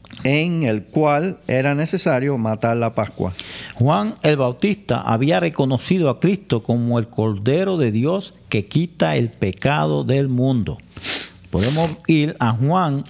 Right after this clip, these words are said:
Speaker 2: uno y versículo veintinueve.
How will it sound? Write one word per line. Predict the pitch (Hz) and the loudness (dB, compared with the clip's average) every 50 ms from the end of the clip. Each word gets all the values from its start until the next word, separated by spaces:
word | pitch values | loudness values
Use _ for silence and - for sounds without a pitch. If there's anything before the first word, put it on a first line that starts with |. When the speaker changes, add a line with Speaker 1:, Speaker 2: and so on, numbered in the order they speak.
| - - - - - - - - - - - | -14 -20 -20 -20 -20 -16 -14 -14 -10 -4 0
Speaker 2:
uno | 160 185 214 202 160 123 113 113 - - - - - - - - - - - - - - - - - - - - | 2 2 4 4 2 2 0 -2 -4 -10 -20 -20 -20 -20 -20 -20 -20 -20 -20 -20 -20 -20 -20 -20 -20 -12 -4 0
y | 104 120 120 | 2 2 4
versículo | 127 123 113 - - - 185 180 - 190 170 156 143 | 4 4 2 2 2 0 2 2 2 2 4 4 4
veintinueve. | 147 160 175 170 156 - 160 143 131 127 135 143 131 113 95 80 69 | 2 2 2 0 0 0 2 2 4 4 4 4 2 2 2 -2 -4